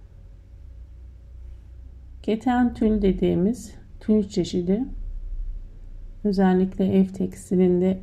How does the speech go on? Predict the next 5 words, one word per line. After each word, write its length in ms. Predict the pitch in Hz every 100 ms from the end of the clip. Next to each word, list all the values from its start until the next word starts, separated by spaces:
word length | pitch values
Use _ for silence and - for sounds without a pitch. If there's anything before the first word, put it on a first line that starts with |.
| -
çok 240 | 190 190
kullanılmaktadır. 1300 | - 175 170 170 170 165 165 - 175 160 185 190 - - - - - - - - - - - - -
Şifon, 800 | - - 226 - 190 208 214 - - - - - - - - - -
şifon 440 | - 220 - 214 214
kumaşlar 1000 | 208 185 175 180 - 180 202 220 -